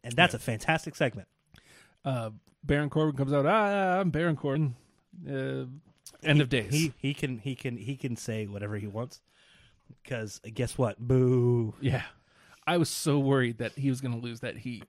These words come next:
Speaker 2: when they took that role away from him, but nah.
Speaker 1: Nah, man, he's, he's, he's, if you listen to his speech pattern, he's slowed it down, like, even more, and he's making you listen to. He's commanding you to listen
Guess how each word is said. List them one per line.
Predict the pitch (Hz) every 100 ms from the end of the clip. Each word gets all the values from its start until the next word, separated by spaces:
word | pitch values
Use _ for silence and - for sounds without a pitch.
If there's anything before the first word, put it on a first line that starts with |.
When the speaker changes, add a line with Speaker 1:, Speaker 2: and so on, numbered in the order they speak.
| -
Speaker 2:
when | 139 123
they | 113
took | - 110
that | 113 98 -
role | 123 117 110
away | 90
from | - - 85
him, | 76 - -
but | - -
nah. | 120 107 117
Speaker 1:
Nah, | 143 147 131
man, | 131 131
he's, | 135 - -
he's, | - 143 120 -
he's, | 139 127
if | 131 131
you | 139 135
listen | 135 147 180 185
to | 165
his | 123
speech | - 143 -
pattern, | 170 180 214 - _ _ _
he's | - 131
slowed | - - 151 151
it | 131
down, | 135 135
like, | 123 117
even | 120 123
more, | 107 104 127 147 _ - -
and | 120
he's | 123 110
making | 127 143 135 131
you | 117
listen | 113 123 117
to. | - 104
He's | 117 120 -
commanding | - 127 127 135 143 151 156 156 156 147
you | 139 135
to | -
listen | 117 131 139 - 110 98